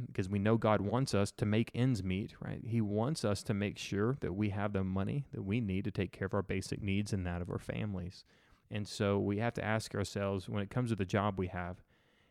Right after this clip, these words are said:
"Am I making ends meet?" If I'm not, I need to go find another job. But if I am, I need to ask myself, "Do I need another job?" Right? Making money, putting yourself in a better position is, is, is a fine thing.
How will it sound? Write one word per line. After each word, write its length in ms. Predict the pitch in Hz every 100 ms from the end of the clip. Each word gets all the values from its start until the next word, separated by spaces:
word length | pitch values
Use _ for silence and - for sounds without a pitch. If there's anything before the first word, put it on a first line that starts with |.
| _
"Am 160 | 110 120
I 240 | 135 73 -
making 380 | 78 110 110 113
ends 240 | 113 120 107
meet?" 200 | 95 - _ _ _ _
If 100 | -
I'm 100 | 98
not, 220 | 110 170 127
I 20 |
need 120 | 110
to 40 |
go 100 | 104
find 220 | 95 107 98
another 160 | 92
job. 400 | - 107 98 - - _ - - -
But 120 | 117
if 80 | 113
I 140 | 107
am, 380 | 151 208 110 107 -
I 100 | 120
need 160 | 139
to 60 | 95
ask 200 | 117 110
myself, 280 | 113 107 101
"Do 100 | 139
I 80 | 139
need 160 | 220
another 260 | 262 101 95
job?" 300 | - - - - -
Right? 220 | 117 131 - -
Making 560 | - 123 156 165 139
money, 300 | 127 131 139
putting 180 | - 160
yourself 220 | 135 143
in 80 | 131
a 60 | 113
better 260 | 131 131
position 480 | - 120 123 - 123
is, 140 | 117 -
is, 180 | 104 -
is 140 | 104
a 80 | 101
fine 400 | - 131 135 113
thing. 400 | 98 110 90 107